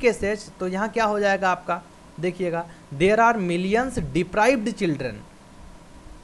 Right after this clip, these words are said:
millions deprived children है, वंचित children है in our country, हमारी country में,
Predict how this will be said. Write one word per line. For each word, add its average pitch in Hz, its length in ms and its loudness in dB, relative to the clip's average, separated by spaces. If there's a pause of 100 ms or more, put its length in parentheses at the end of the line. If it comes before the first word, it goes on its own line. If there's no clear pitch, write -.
(320)
millions 262 680 0 (500)
deprived 220 500 4
children 214 400 0
है, 233 100 2
वंचित 196 480 0
children 208 420 0
है 220 180 -2
in 196 60 -2
our 190 220 2
country, 185 340 -6
हमारी 180 300 0
country 160 360 -4
में, 117 140 -8